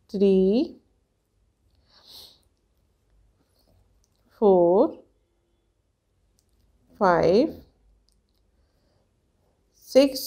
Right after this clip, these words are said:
सेवन, एट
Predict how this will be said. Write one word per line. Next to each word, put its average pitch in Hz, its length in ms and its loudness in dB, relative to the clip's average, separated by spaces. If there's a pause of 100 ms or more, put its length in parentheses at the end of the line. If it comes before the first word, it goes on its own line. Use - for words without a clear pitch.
(1800)
सेवन, 196 580 -2 (1300)
एट 208 440 -4